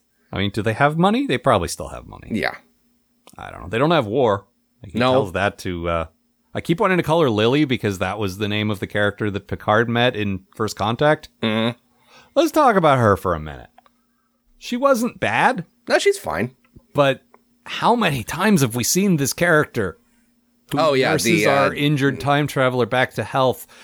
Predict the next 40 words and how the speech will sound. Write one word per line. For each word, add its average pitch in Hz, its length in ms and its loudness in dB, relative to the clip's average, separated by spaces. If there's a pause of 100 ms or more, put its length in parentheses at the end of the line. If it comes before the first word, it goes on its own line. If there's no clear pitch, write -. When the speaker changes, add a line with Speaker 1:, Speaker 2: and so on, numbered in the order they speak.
(160)
Speaker 1:
and 127 180 -2
then 127 120 0
ends 131 200 0
up 143 160 0
on 143 200 0
the 120 60 0
ship 135 440 0
and 117 240 -4
then 123 140 0
they 127 120 2
give 127 220 0
her 127 140 0
a 113 60 -2
speech - 440 -2
about 107 200 -2
how 101 160 -4
things 143 400 -4
are 156 40 0
gonna 156 220 -2
be 165 80 0
better 175 320 0
for 156 160 -2
humanity 156 520 2
someday. 113 680 0
Speaker 2:
Mm-hmm. - 800 -20
Speaker 1:
Ugh, - 760 -4
just - 440 -4 (880)
Speaker 2:
Yeah. 76 200 -2
Speaker 1:
God 120 260 -14 (160)
damn 139 300 -8
it. 85 120 -14 (800)
Think 202 240 -2
of 165 100 0
a 160 100 2
new 180 280 2
thing. 185 640 0 (1200)
Speaker 2:
It's - 200 0
so, 220 560 2
it's 185 200 0
so, 226 340 0